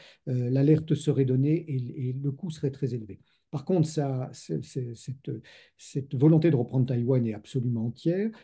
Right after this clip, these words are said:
mais elle a aussi une valeur en termes de politique intérieure pour mobiliser l'opinion chinoise, pour justifier des augmentations de budget. Voilà, donc c'est, c'est quelque chose qui est vraiment au cœur de la stratégie chinoise. Je ne, je ne les vois pas recourir à la force pour s'emparer de, de Taïwan. Je pense que le temps joue pour eux, en tout cas,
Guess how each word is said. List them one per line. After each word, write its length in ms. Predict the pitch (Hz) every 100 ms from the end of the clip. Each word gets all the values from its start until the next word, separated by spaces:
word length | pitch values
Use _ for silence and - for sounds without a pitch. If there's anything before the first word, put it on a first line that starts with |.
| -
mais 100 | 143
elle 120 | 151
a 60 | 143
aussi 540 | 131 - 175 190 -
une 120 | 131 120
valeur 400 | 147 202 180 131
en 60 |
termes 240 | 135 139 135
de 100 | 120
politique 460 | 139 127 131 151
intérieure 500 | 127 185 190 143 -
pour 140 | 139 127
mobiliser 720 | 120 127 120 117 135 135 123
l'opinion 400 | 117 120 123 117
chinoise, 540 | - 117 135 147 156
pour 180 | 151 104
justifier 400 | 123 - 127 131
des 160 | 120 131
augmentations 480 | 135 127 117 135
de 60 | 123
budget. 520 | 113 107 123 139 127 - - -
Voilà, 160 | 156 139
donc 220 | 139 135
c'est, 240 | - 160 156
c'est 180 | 165
quelque 240 | 160 156 151
chose 260 | - 160 -
qui 180 | 131
est 40 | 123
vraiment 280 | 135 156 143
au 60 |
cœur 160 | 135 151
de 60 |
la 40 | 135
stratégie 400 | - 131 117 127
chinoise. 420 | - 131 147 170 - - _ _
Je 220 | 113 139
ne, 280 | 175 160 160
je 140 | 139
ne 160 | 165 156
les 80 | 156
vois 220 | 147 -
pas 80 | 160
recourir 840 | 160 160 - 143 143 143 131 123
à 40 |
la 100 | 131
force 400 | 127 156 139 -
pour 200 | - 131
s'emparer 520 | - 131 143 127 120 127
de, 200 | 120 107
de 120 | 120
Taïwan. 440 | 127 110 123 165
Je 80 | 131
pense 240 | 131 156
que 120 | - 123
le 100 | 131
temps 240 | - 151
joue 140 | 143
pour 280 | 135 143 131
eux, 60 | 127
en 80 | 117
tout 120 | 127
cas, 180 | 135